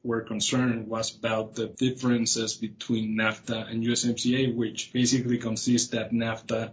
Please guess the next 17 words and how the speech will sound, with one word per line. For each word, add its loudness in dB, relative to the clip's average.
as 0
I 2
already 0
mentioned, 2
required -2
a -8
certificate 0
of -12
origin, 4
and 2
U 6
S 2
M 2
C 0
A, 0
in -8
contrast, -2